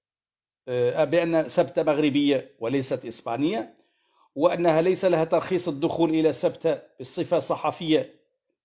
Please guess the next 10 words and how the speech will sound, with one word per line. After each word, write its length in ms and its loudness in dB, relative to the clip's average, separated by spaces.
لأن 260 -2
الحدود 420 0
أصلا 300 -2
مغلقة 460 0
بين 220 0
البلدين، 680 2
وعلى 340 4
أنها 240 2
كذلك 420 2
كانت 380 2